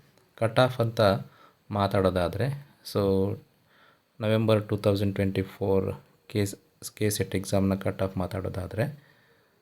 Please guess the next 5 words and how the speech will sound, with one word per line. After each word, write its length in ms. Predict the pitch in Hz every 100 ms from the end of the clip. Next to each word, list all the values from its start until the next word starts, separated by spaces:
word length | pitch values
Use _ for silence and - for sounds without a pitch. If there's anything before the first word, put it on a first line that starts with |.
| _ -
ಆ, 60 | 101 101 98 95 107 - -
ಜನರಲ್ 340 | 117 131 139
ಮೆರಿಟಿಗೆ 460 | 131 113 107 104 104
ಸ್ನೇಹಿತರೆ 640 | - 107 98 113 139 - - _ _
ಇಷ್ಟೇ, 600 | 113 107 - 131 107 -